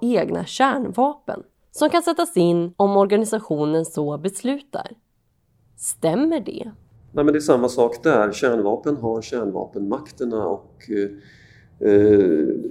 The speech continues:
Speaker 2: det, de är under nationellt, eh, befäl. Kan ställas och användas i en nato-operation naturligtvis. Det kan inte uteslutas. Men det finns inga nato-kärnvapen.
Speaker 1: Axel Wernhoff hänvisade till artikel fem,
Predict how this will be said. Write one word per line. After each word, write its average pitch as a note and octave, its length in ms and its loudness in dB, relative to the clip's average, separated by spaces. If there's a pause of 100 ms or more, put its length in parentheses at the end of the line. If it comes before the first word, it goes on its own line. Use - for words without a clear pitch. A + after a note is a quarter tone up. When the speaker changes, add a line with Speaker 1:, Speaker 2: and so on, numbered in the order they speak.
(160)
Speaker 2:
det, A2+ 640 6 (420)
de A#2 400 4
är C3+ 100 10
under A2 240 6
nationellt, A2+ 840 0
eh, A#2 500 -2 (880)
befäl. - 440 -2 (1000)
Kan A#2+ 280 6
ställas G#2+ 640 2
och A#2+ 120 6
användas G#2 520 2
i E3+ 40 2
en E3 80 4
nato-operation G#2+ 720 -2
naturligtvis. - 600 -8
Det - 80 -8
kan D3+ 200 -2
inte B2 160 -6
uteslutas. - 720 -12 (100)
Men A2 180 0
det G#2+ 100 0
finns A2+ 180 -8
inga G2 180 -2
nato-kärnvapen. - 1400 -8 (1000)
Speaker 1:
Axel D4 500 0
Wernhoff C#4 640 0
hänvisade D#3+ 640 -2
till D3+ 440 -6
artikel G3+ 500 -6
fem, G#3 500 -4